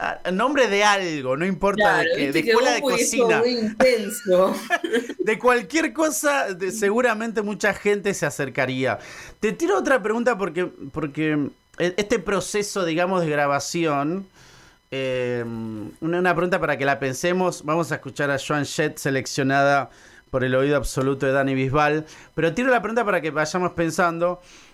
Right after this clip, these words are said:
Speaker 1: El, el proceso, digamos, de composición de un disco es, es muy especial, ¿no? Porque de algún modo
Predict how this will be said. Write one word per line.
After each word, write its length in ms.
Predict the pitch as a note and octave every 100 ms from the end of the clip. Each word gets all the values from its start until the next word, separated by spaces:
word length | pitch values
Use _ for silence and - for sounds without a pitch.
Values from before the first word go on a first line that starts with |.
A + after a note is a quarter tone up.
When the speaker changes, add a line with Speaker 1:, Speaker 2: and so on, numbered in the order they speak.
| _
Speaker 1:
El, 260 | - D#3+ D#3 -
el 180 | E3
proceso, 460 | D3 G3 G3 C4+ B3
digamos, 240 | G#3+ A3+
de 80 | G#3
composición 720 | E3+ D#3+ D3+ D#3+ D#3+ - G3+
de 80 | F#3+
un 100 | F#3
disco 540 | F3 F#3+ D3+ - F3 E3+
es, 160 | F3+ -
es 260 | F3+ - - - - - -
muy 220 | G#3 D4+
especial, 720 | C4 - B2+ - E3+ D3+ B2+
¿no? 160 | C#3+ E3
Porque 500 | E3+ C3 D#3+ D#3 - - - - - _ -
de 140 | D#3+
algún 260 | G3 B3 B3
modo 640 | B3 B3 A3+ A3 B3 A#3+